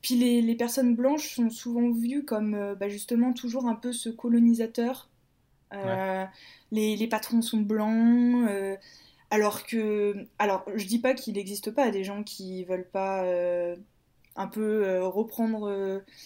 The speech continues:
Speaker 1: les, les terres ou je sais pas trop quoi, euh, de la Martinique, mais c'est pas le cas de tout le monde. Et, euh, il y a,
Speaker 2: Hmm.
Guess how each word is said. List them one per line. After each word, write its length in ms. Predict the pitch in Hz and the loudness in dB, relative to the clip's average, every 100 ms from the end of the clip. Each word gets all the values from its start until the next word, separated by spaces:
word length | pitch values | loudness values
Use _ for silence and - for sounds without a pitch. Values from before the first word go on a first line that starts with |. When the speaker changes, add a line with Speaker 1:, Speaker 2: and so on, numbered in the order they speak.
| - - | -18 -12
Speaker 1:
les, 680 | 185 185 180 180 180 180 185 190 | -6 -4 -4 -6 -6 -6 -8 -12
les 120 | 185 | -12
terres 540 | - 202 208 214 208 | -2 2 4 4 2
ou 80 | 208 | -2
je 120 | 202 | -6
sais 160 | 202 202 | -6 -4
pas 120 | 196 | -6
trop 160 | 190 226 | -6 -6
quoi, 180 | 226 214 | -2 0
euh, 280 | 208 190 185 | 2 2 0
de 80 | 190 | -2
la 120 | 190 | -4
Martinique, 600 | 185 - 233 247 240 - 214 | -6 -4 0 0 0 -8 -6
mais 160 | 208 | -4
c'est 160 | 196 226 | -2 0
pas 140 | 226 | 0
le 80 | 220 | 0
cas 140 | 233 220 | -2 -4
de 40 | |
tout 180 | - 220 | -4 0
le 40 | 226 | 2
monde. 240 | 233 226 - | 4 2 -4
Et, 200 | 202 190 | -6 -2
euh, 140 | 190 185 | 0 0
il 60 | |
y 60 | 196 | -2
a, 200 | 190 | -2
Speaker 2:
Hmm. 120 | 185 | -4